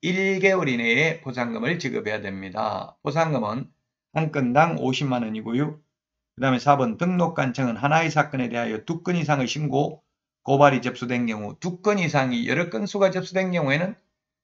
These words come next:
최초로 접수한 자에게만 지급합니다. 한 달 전에 신청하고 한 달 후에 신청하고 또 두 달 후에 신청했으면 맨 먼저 한 명이 받아가면 끝입니다. 그러나 같은 날 동시에 여러 명이 오면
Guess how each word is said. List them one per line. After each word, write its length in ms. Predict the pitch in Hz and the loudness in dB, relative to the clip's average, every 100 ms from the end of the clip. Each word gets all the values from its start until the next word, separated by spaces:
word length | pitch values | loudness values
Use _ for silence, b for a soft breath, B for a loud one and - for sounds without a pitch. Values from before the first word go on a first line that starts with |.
| _ _ | _ _
최초로 600 | 185 190 190 - 196 180 | 0 0 -2 0 2 2
접수한 520 | 139 127 - 135 131 | 0 -2 0 2 2
자에게만 880 | 123 123 120 - 147 143 143 165 185 | 2 4 6 4 2 2 2 2 0
지급합니다. 1040 | - 127 113 107 104 101 98 117 113 - - _ _ _ _ _ | -2 -4 -2 -4 -4 -8 -4 -2 0 -2 -8 _ _ _ _ _
한 140 | 196 196 | -2 4
달 160 | 180 | 4
전에 180 | 180 175 | 4 2
신청하고 560 | 165 156 151 143 139 127 | 0 -2 -2 0 0 0
한 160 | 185 | 0
달 160 | 185 147 | 2 2
후에 160 | 160 | 2
신청하고 640 | 151 147 139 139 131 123 127 | 0 -4 -4 -4 -2 -2 -2
또 200 | 190 156 | 0 0
두 120 | 160 | 0
달 160 | 175 165 | 0 2
후에 140 | 143 | 0
신청했으면 720 | 135 147 147 135 131 123 117 | 0 -4 -4 -4 -4 -8 -6
맨 180 | - 156 | -2 0
먼저 260 | 151 156 160 | 2 2 0
한 120 | 180 | 0
명이 180 | 170 143 | -2 0
받아가면 480 | 156 156 160 135 | -2 -2 -2 -4
끝입니다. 640 | 123 - - 139 110 110 - | -6 -8 -8 -6 -4 -4 -4
그러나 500 | 160 165 175 185 - _ _ _ _ - | -6 2 2 2 -2 _ _ _ _ 0
같은 300 | 165 - 180 | 0 2 2
날 220 | 135 120 | 2 2
동시에 500 | 123 131 135 123 123 | -2 -2 0 2 2
여러 160 | 123 | 2
명이 240 | 156 170 165 | 2 0 -2
오면 640 | 165 151 107 107 147 - | -2 0 -2 -4 -6 -8